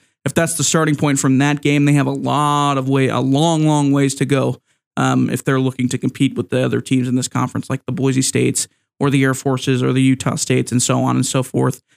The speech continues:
and then on the road in B Y U and towards the end of September. That's kind of the goal. At least be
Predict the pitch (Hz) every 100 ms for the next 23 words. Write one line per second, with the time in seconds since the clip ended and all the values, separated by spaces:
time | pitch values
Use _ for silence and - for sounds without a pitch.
0 | _ - 131 135 131 - 139 131 127 139
1 | 127 127 135 131 131 131 127 127 123 -
2 | _ _ - 160 127 135 127 - - 277
3 | 254 135 147 - 240 226 156 156 151 -
4 | - - 185 254 269 226 233 202